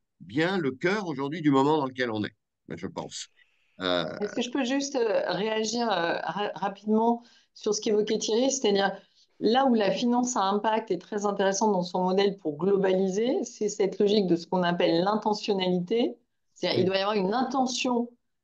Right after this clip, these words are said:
Speaker 2: euh, clairement
Speaker 3: Oui.
Speaker 2: mesurable d'avoir un impact positif.
Speaker 3: Oui.
Speaker 2: Euh,
Speaker 3: L'additionnalité.
Speaker 2: l'additionnalité, c'est-à-dire d'être capable de démontrer que cet impact positif est généré par son activité,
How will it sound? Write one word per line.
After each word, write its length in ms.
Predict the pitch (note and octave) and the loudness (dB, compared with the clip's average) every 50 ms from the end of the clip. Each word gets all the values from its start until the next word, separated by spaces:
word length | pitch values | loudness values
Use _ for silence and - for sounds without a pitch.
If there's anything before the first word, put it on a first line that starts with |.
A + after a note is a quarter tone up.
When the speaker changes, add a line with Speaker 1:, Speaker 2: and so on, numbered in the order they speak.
| _ - - - | _ -12 -6 -4
Speaker 2:
euh, 400 | D3+ D3 D3 D3 D3+ D3+ C3+ - | -2 -2 0 0 2 0 0 0
clairement 500 | - - A3+ A3 G#3 A3 A3+ A#3 A#3 A3+ | -2 -4 -2 -2 0 0 2 2 2 2
Speaker 3:
Oui. 120 | A3 A3 | 2 2
Speaker 2:
mesurable 680 | A3+ G#3+ G#3 A3+ G#3+ G#3+ G#3+ G#3+ G#3+ G3+ F#3+ F3 - - | 2 0 0 -2 0 0 0 0 0 0 -2 -2 -4 -6
d'avoir 460 | E3+ D#3+ F#3+ F3 F3 F3+ F#3+ F#3+ F#3+ G3 | -6 -4 -2 0 0 0 0 0 0 0
un 100 | F3 F3+ | 0 0
impact 400 | F#3 G3+ - - G#3+ G#3 - - _ _ _ _ - | 0 -2 -2 -2 -4 -6 -6 -10 _ _ _ _ -6
positif. 600 | - B3 A#3+ G#3+ G#3+ G#3+ G#3 - - B3+ F#4+ G#4 - - _ _ _ _ _ _ - - - - - - _ - - | -2 0 2 2 2 0 0 0 0 2 2 2 0 -4 _ _ _ _ _ _ -20 -20 -20 -20 -20 -20 _ -10 -4
Speaker 3:
Oui. 80 | F3 | -2
Speaker 2:
Euh, 420 | F3 F3+ F3+ F3 F3 E3+ E3 C3+ - - - - _ _ - - | 0 2 2 2 2 2 0 0 -2 -4 -8 -18 _ _ -6 0
Speaker 3:
L'additionnalité. 600 | G3 G3 G#3 A#3 C4 - E3 C3+ C3+ C3 F#3+ C4 | 2 4 4 6 4 4 2 2 2 2 2 2
Speaker 2:
l'additionnalité, 380 | - - D#3 A#3 - C4 B3 | 2 4 4 4 4 4 2
c'est-à-dire 460 | A#3+ - A#3+ F#3 G3 F#3 F#3 G3+ F#3+ F#3+ | 2 2 2 4 4 4 6 6 6 6
d'être 200 | F#3 F3+ F3+ - | 4 4 2 2
capable 460 | - A3+ A#3 A3+ - A#3 A#3 A#3 G#3 | 0 0 2 2 2 2 2 2 2
de 80 | F#3 F3+ | 0 0
démontrer 760 | E3 D#3+ F#3+ G#3+ A3 A3+ A3+ A3 G#3+ - - B3 A3+ A3 G#3+ | -2 0 0 0 0 2 2 0 -2 -2 -2 -2 0 0 0
que 100 | - F#3+ | -2 -4
cet 240 | F3 - G#3+ G3 - | -4 -2 -2 -2 -2
impact 280 | G#3 G3+ G3+ G#3 G#3 G#3 | -2 -2 0 -2 -2 0
positif 400 | A3 G3+ F#3 F#3+ G3+ A3 G#3+ - | 0 -2 -2 -2 -4 -4 -4 -2
est 100 | G#3 F3 | -2 -2
généré 380 | E3+ F3+ G#3 G#3 G3+ G#3 G#3 | 0 0 2 2 2 2 0
par 200 | G3+ F#3 D#3+ - | 0 -2 -4 -4
son 240 | - - - G#3+ G#3+ | -6 -6 -2 -2 0
activité, 640 | G#3 G3 - - - - F3+ F#3 F3+ - C4 C#4 | 0 -2 -4 -6 -6 -4 -4 -4 0 0 0 0